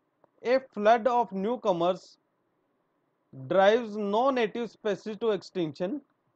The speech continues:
One reason is that invaders tend to colo-, colonize distributed, distributed habitats like polluted la-, lakes and post-industrial wasteland, whereas little il-, else lives.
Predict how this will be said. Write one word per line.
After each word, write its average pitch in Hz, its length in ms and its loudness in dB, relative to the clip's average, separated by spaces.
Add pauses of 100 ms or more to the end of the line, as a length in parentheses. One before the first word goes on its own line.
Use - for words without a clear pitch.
(160)
One 226 280 0
reason 233 340 -2
is 220 180 -6
that 175 300 4
invaders 202 680 -2
tend 226 340 -2
to 233 100 -4
colo-, 196 300 0
colonize 190 960 2 (400)
distributed, 196 1160 -4
distributed 202 540 -2
habitats 180 960 -2 (380)
like 190 280 2
polluted 180 480 0
la-, 165 260 2
lakes 196 580 0
and 185 300 -2 (120)
post-industrial 196 880 -2
wasteland, 143 540 -6 (600)
whereas 254 480 2
little 214 400 -2
il-, 220 200 -2
else 208 460 4
lives. 160 440 -2